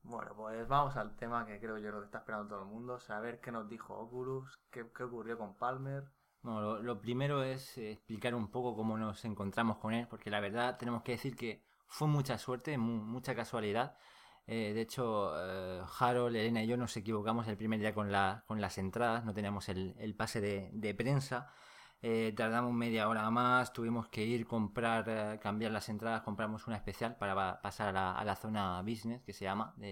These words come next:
Speaker 2: de, que hay menos gente, es para, para, más para la prensa.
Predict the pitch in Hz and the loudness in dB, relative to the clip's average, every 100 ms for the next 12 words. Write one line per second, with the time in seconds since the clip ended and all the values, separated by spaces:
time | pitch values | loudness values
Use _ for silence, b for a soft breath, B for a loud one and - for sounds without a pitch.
0 | 92 98 98 - - 104 95 95 - 123 | -10 -14 -16 -14 -8 -6 -4 -6 -6 -4
1 | 120 127 131 - 95 90 90 73 - - | -2 -4 -6 -4 0 2 2 0 -4 -12
2 | _ b b b b b _ 107 98 95 | _ b b b b b _ -2 0 2
3 | 95 101 107 - 101 90 92 123 123 135 | 2 2 0 2 2 4 4 2 2 -2
4 | 143 | -8